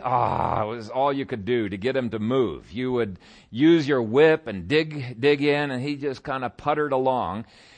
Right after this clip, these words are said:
And, uh, you would drag him, you know, with the, the bit because it's much more sensitive in the mouth, and he'd move quite freely then. But it was almost like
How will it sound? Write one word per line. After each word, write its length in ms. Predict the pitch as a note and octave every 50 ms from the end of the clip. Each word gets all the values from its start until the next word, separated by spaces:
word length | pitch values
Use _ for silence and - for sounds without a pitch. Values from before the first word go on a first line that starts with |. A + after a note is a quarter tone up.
| - - _ _
And, 460 | - D3 D3+ D3 D3 D3 C#3+ C#3+ C#3
uh, 80 | C#3 C#3
you 220 | C3 C3 D3 D#3+
would 140 | D#3 D3+ B2
drag 340 | B2 C#3+ C#3+ D3 D#3+ E3 D3+
him, 460 | D3+ D#3+ D#3 D3+ D3+ D3+ D#3 D3+ C#3+
you 140 | C#3+ C#3 C3
know, 200 | C#3 C#3+ C#3+ D3
with 220 | D3 C#3+ - -
the, 120 | C3 B2+ A#2
the 120 | A2 A2+
bit 360 | G#2 G#2 G#2+ D#3 F3+ E3 -
because 420 | A2+ A#2 A2 - C3+ A#2+ A#2+ G#2 A#2
it's 220 | A#2+ G#2 - A#2 G#2+
much 320 | A#2 A#2+ D3+ E3+ - - C#3
more 500 | C3+ C3+ C3 B2+ B2 A#2+ A#2 A2+ A2 G2 - _ _ _ _ _ _ _ -
sensitive 580 | - - F3+ F3+ F#3 - - A#2 G#2 C3 A#2+
in 100 | A#2+ A#2
the 60 | A2+ A#2
mouth, 400 | B2+ D3 C#3+ A2+ F#2+ G2+ G#2 G#2+
and 120 | A2+ A2
he'd 180 | C#3+ F3+ D#3+ D3
move 260 | D3 C#3 C3 A#2 - _ _
quite 240 | - C#3+ C3 A2+ - _ _
freely 380 | _ _ D#3 D3+ B2+ A2+ G#2+ G2
then. 400 | G2 C#3+ D3 B2 F#2+ E2+ F2+ - _ _ _ _ _ _
But 80 | - F3+
it 40 | F#3
was 100 | E3 F#3+
almost 280 | A#3 B3 C4 B3+ -
like 380 | - F3 D3+ C#3 C3 B2+ - -